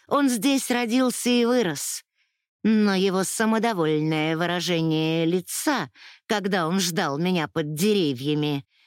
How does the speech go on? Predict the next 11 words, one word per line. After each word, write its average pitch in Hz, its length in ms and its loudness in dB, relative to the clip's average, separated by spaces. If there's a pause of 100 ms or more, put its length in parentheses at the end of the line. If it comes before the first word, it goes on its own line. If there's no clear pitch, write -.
(160)
всё-таки 277 760 0
немного 233 880 2
обеспокоило 156 1300 -2
меня. 156 540 -2 (560)
Я 277 160 4
настояла 208 720 0
на 180 160 0
том, 233 260 0
чтобы 185 400 0
немного 196 520 2
сбавить 180 540 -2